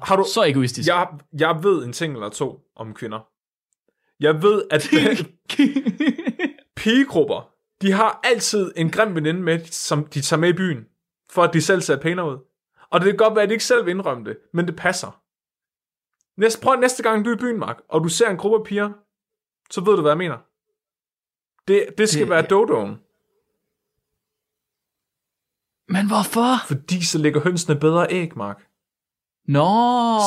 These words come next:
Speaker 1: Selvtilliden
Speaker 2: se.
Speaker 1: går
Speaker 2: Det
Speaker 1: lige
Speaker 2: er
Speaker 1: i
Speaker 2: smart.
Speaker 1: blommen.
Speaker 2: Ja, det kan jeg godt
Speaker 1: Ja.
Speaker 2: se. Nu, nu giver det alt sammen mening.
Speaker 1: Tak.
Speaker 2: Så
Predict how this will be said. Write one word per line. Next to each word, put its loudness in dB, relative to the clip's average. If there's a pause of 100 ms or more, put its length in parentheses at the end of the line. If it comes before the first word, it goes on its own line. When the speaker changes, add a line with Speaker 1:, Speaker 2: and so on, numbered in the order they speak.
Speaker 1:
Selvtilliden 2
Speaker 2:
se. -4
Speaker 1:
går 2
Speaker 2:
Det -2
Speaker 1:
lige 2
Speaker 2:
er -10
Speaker 1:
i -14
Speaker 2:
smart. -4
Speaker 1:
blommen. 0 (720)
Speaker 2:
Ja, 0
det 4
kan -2
jeg -2
godt -6
Speaker 1:
Ja. 0
Speaker 2:
se. -8 (120)
Nu, 2
nu -2
giver 0
det 0
alt -2
sammen -6
mening. -6 (640)
Speaker 1:
Tak. -2
Speaker 2:
Så 4